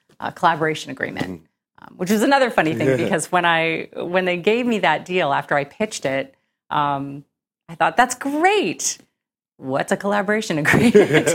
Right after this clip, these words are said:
Speaker 2: <laughs>
Speaker 1: So I had to, you know, hire a lawyer and say, "Hey, I have the rights to all these songs. What does this mean?"
Speaker 2: <laughs>
Speaker 1: Um, because like I said, I never intended to, to be a producer. I just thought, "I have this great idea and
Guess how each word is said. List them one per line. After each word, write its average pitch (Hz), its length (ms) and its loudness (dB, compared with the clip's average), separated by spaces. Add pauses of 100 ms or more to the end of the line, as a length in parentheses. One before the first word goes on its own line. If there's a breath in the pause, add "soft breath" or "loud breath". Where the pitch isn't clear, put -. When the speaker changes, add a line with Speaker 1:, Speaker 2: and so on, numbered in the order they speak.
Speaker 2:
<laughs> - 220 -2 (200)
Speaker 1:
So - 240 4 (100)
I 302 200 2
had 240 220 4
to, 214 300 0 (400 loud breath)
you 269 60 6
know, 196 140 4
hire 208 260 4
a 196 60 4
lawyer 180 340 2
and 160 160 -2
say, 156 260 2
"Hey, 226 260 2
I 170 100 4
have 190 120 2
the 190 80 2
rights 180 240 2
to 196 60 6
all 175 80 4
these 165 180 0
songs. 175 400 2
What 147 240 0
does 175 160 -2
this 170 200 0
mean?" 131 580 -2
Speaker 2:
<laughs> - 60 -20 (100)
Speaker 1:
Um, 143 480 -2 (100)
because 220 240 -2
like 247 140 -2
I 247 80 0
said, 240 220 0
I 175 60 0
never 185 360 0
intended 175 760 -4
to, 143 580 -2 (580)
to - 140 -2
be 196 240 0
a 196 60 0
producer. 175 520 -2
I 135 160 2
just 160 200 -6
thought, 139 200 2
"I 143 80 0
have 151 160 -4
this 143 140 -6
great 143 180 -4
idea 185 360 -2
and 143 360 -4